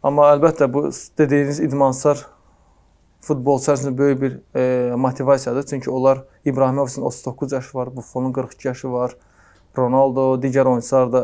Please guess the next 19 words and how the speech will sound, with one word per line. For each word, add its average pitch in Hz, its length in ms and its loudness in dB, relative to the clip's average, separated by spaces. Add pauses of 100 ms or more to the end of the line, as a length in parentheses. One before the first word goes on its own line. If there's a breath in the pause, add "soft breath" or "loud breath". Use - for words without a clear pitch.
yəni 120 140 -4
ki, 120 120 -8
bu 120 60 -8
sıraya 123 380 0
daxil 127 260 0
eləmək 123 300 -6
olar. 135 240 -4 (680 soft breath)
Mən 151 160 2
də 143 160 8
əlbəttə 139 320 0
ki, 127 140 -2
zədələr 139 340 2
olmasa, 139 400 -2
mən 143 160 -4
də 127 80 -6
fikirləşirəm 127 640 -6
ki, 143 140 -4 (340)
ən 139 160 0
azı, 131 240 -2